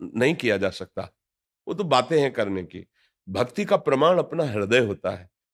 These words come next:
अपना मन होता है। प्यार का प्रमाण कोई बाहर थोड़ी दिया जाता है, पा-, प्यार का प्रमाण यहाँ होता है हृदय।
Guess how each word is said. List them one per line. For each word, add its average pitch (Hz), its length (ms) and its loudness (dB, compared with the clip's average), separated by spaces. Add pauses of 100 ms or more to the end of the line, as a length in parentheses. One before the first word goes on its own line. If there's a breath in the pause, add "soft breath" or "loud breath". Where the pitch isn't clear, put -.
(120)
अपना 156 280 0
मन 135 260 2
होता 98 280 -6
है। 90 200 -12 (380)
प्यार 147 260 6
का 175 160 2
प्रमाण 151 440 4
कोई 180 160 -2
बाहर 123 280 4
थोड़ी 156 260 -2
दिया 147 220 4
जाता 101 300 -2
है, 90 160 -8 (480)
पा-, 127 260 4
प्यार 135 240 8
का 139 120 -4
प्रमाण 117 420 0
यहाँ 110 260 -2
होता 101 260 -6
है 90 120 -10
हृदय। 95 240 -6